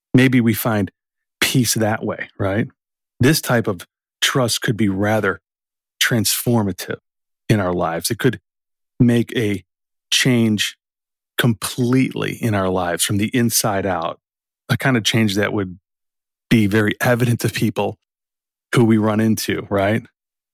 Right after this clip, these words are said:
See, Jesus came to give us peace, a real peace with God. And how did he do that? Well, listen to this in Romans chapter five, verse one. Paul writes this to the church in Rome. He says, "Therefore, since we have been justified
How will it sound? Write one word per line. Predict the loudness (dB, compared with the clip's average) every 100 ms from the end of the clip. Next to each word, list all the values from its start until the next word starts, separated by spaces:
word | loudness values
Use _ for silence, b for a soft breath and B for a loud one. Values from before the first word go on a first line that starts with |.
| -2
See, | 0
Jesus | 2 2 4 2 0
came | 0 2 2
to | -2
give | -2 0
us | 0 -4
peace, | -2 -2 -2 -2
a |
real | -2 0 2 2 0 0 -4 _ _ _ _ _ _
peace | -2 2 2 0 -2 -2
with | -2 -2
God. | -4 -2 -4
And | -4
how | -2 0 0
did | 0
he | 0
do | 2 0
that? | 0 -2
Well, | -2
listen | 0 0
to | 0
this | 0 -2
in | -2
Romans | 0 2 0 0
chapter | -4 -4
five, | -4 -4 -4
verse | -4 -4
one. | -2 -4 -6 _ _ -4
Paul | 0 0 0
writes | -2 -2
this | -2 -4
to | -2
the | -4
church | -2 -4 -4
in | -4
Rome. | -4 -6 _ _ _ 0
He | 0
says, | 2 -2 -4 b b b b b b 0
"Therefore, | 2 4 4 0 -4 -10 -12 _ _ _ _
since | 0 2 4
we | 2
have | 4
been | 2 0
justified | 0 2 2 2 -2 -2 -6 -8